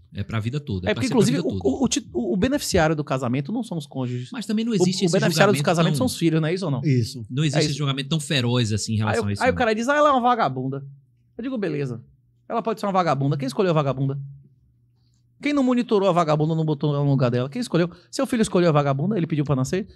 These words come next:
Speaker 2: Você fez um filho na vagabunda e vai agora dar as costas pro Jairinho entrar em casa? Hein?" E, e tem situações diferentes, né? Vamos dizer que eu saia no mar aqui agora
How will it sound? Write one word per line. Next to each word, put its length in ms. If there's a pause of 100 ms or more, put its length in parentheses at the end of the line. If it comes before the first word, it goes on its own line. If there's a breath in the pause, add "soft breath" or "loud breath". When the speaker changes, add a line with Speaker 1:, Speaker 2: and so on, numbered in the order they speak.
Speaker 2:
Você 120
fez 180
um 60
filho 160
na 60
vagabunda 420
e 40
vai 120
agora 200
dar 80
as 100
costas 260
pro 120
Jairinho 240
entrar 160
em 20
casa? 320 (580)
Hein?" 300 (1300)
E, 340
e 40
tem 140
situações 440
diferentes, 500
né? 140 (440)
Vamos 200
dizer 160
que 80
eu 40
saia 360
no 160
mar 140
aqui 160
agora 440